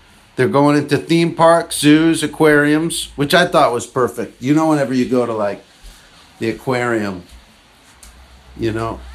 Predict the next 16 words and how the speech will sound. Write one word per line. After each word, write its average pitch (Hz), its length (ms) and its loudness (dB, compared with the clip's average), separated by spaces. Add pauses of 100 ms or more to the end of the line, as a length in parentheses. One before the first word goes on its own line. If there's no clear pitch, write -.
(120)
you 120 80 -8
go 127 240 -4
into 113 240 -6
that 107 260 -2
snack 117 420 -4
bar 127 220 -2
they 127 140 -2
have, 123 400 -2
which - 180 -6
is 123 160 -2
always, 120 340 -2
like, 107 320 -2
seven 123 580 2
hundred 120 420 2
people 123 400 0
long. 117 460 2